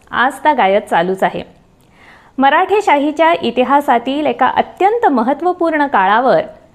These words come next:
आणि एका महान नायकावर आधारित एक कादंबरी आज आपण पाहणार आहोत. श्रीमंत माधवराव पेशवे यांच्या जीवनावर आधारित रणजित देसाई यांनी लिहिलेली आणि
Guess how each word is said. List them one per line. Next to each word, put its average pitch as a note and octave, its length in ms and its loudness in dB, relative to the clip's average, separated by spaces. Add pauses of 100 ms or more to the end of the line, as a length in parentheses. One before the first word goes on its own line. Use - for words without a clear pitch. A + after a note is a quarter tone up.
(100)
आणि D#4+ 200 -2
एका C#4+ 200 0
महान A#3 500 0
नायकावर A#3+ 600 2
आधारित A#3+ 500 0 (140)
एक B3+ 240 -2
कादंबरी G#3 560 0 (340)
आज B3 240 0
आपण A3 260 0
पाहणार G3 360 0
आहोत. E3+ 260 -4 (1000)
श्रीमंत F4+ 420 0
माधवराव C#4 600 2
पेशवे B3+ 400 0
यांच्या A#3+ 320 0
जीवनावर A3+ 580 0
आधारित A3+ 520 0 (460)
रणजित D#4 440 2
देसाई A#3+ 420 2
यांनी A#3 320 0
लिहिलेली G#3+ 520 0 (360)
आणि E4+ 200 -2